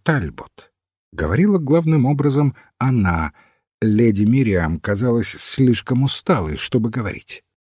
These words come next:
Только когда Браун и Джервис проходили мимо, она нашла в себе силы сказать: «Театр, вообще говоря, скука. Но я никогда не видела репетиции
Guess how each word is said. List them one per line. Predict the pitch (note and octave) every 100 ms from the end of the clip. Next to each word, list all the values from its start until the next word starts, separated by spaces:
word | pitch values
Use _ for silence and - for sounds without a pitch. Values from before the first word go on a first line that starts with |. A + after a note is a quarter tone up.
| _ _ F#2
Только | F2+ F2 F#2+
когда | - F#2 D#2+ F#2+
Браун | C#2 F2 G2 F#2 F#2+
и | F#2+
Джервис | E2+ A2+ E2 - - -
проходили | - - G#2+ F2+ F#2 E2
мимо, | G#2 C#3 - - _ _ _ _
она | - G#2+ D3
нашла | C#3 - C3 A#2+
в | -
себе | C#3+ C3+
силы | - A#2+ A#2
сказать: | - B2 C#2+ A#1+ - - _ _ _ _ _ _ _ _
«Театр, | - B2+ A#2 C3+ - C3+
вообще | C3 A#2+ A2+ - D#3
говоря, | C#3+ C3 C#3+ D#2 D2+ C#2
скука. | - - - G#3 F3 - - _ _ _ _ -
Но | D#2+ D#2+ A#2+
я | C#3+
никогда | D#3 D3 E3 D3+ E3+
не | F3 F3+
видела | E3+ G2 G2
репетиции | G2+ G#2+ D3+ C#3+ G3+ - G2+ E2